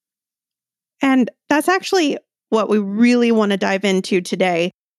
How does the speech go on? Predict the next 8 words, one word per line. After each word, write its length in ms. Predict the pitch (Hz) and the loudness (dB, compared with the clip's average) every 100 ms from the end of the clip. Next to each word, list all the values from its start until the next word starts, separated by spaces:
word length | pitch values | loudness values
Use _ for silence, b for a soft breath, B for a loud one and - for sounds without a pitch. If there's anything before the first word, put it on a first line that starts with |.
| _ _ _ _ | _ _ _ _
So 580 | _ - - 240 254 262 | _ -20 -4 0 2 0
many 280 | 262 254 240 | 0 -2 -4
people 680 | 226 202 190 180 165 180 - _ _ _ | -4 -8 -6 -6 -4 -6 -8 _ _ _
have 580 | _ - 202 196 196 - - _ - | _ -4 -2 -2 -4 -14 -20 _ -8
a 60 | 202 | -8
similar 460 | - 294 302 202 | -2 0 2 2
experience 840 | 185 - - 202 190 185 185 202 - | 0 -4 -8 -4 -2 0 -2 -4 -6
where 480 | - 185 175 175 | -4 -2 -2 -4